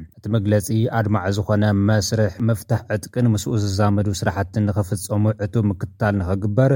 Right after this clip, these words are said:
ተወሰኽቲ ተቖጻጸርቲ ክዋፈሩ ከም ዝግባእን ነቲ ስምምዕ ጠቒሱ ብምልኣት ክትግበሩ ይግብኦም ዝበሉ ነጥብታትን ኣመልኪቱ ኣሎ። መሰረት እዚ ድሕነት ሰላማውያን ሰባት ምርጋጽ ውፅኢታዊ ዝኾነ መስርሕ ምፍታሕ ዕጥቂ ምክያድን ከምኡውን ዕጡቓት ምጥያሽን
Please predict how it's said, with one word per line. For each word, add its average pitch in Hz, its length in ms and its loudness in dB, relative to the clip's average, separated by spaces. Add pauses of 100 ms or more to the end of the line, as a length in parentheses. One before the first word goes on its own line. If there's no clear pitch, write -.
(100)
ተወሰኽቲ 120 640 0
ተቖጻጸርቲ 113 680 -2
ክዋፈሩ 107 520 2
ከም 104 200 0
ዝግባእን 107 540 2
ነቲ 104 180 0
ስምምዕ 104 480 -2
ጠቒሱ 98 420 -6
ብምልኣት 107 460 -2
ክትግበሩ 104 420 0
ይግብኦም 104 460 0
ዝበሉ 104 300 2
ነጥብታትን 92 580 -2
ኣመልኪቱ 85 420 -6
ኣሎ። 110 120 4 (400)
መሰረት 98 500 0 (200)
እዚ 98 200 -2 (160)
ድሕነት 107 340 -2
ሰላማውያን 101 480 0
ሰባት 107 460 0
ምርጋጽ 104 500 0
ውፅኢታዊ 113 500 0
ዝኾነ 101 320 -2
መስርሕ 101 400 0
ምፍታሕ 104 420 -2
ዕጥቂ - 240 -10
ምክያድን 107 580 0
ከምኡውን 98 460 0
ዕጡቓት 107 440 -2
ምጥያሽን 107 680 2